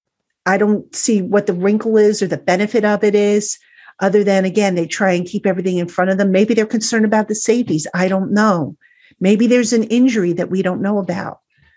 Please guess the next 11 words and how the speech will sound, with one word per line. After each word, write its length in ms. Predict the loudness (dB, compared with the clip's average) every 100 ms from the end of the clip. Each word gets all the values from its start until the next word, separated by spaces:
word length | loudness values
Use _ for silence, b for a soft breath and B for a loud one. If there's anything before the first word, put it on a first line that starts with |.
| b b b _ -2
All 220 | 0 2
I 140 | 2 2
know 380 | 2 2 0 0
is 600 | -2 0 0 0 -4 -12 b b _ -14
the 60 | -8
play 240 | 0 2
of 80 | 2
James 320 | 2 0 -2
Bradbury 480 | 0 0 2 0 2
this 280 | 0 -2 -2
year 380 | -2 -2 -6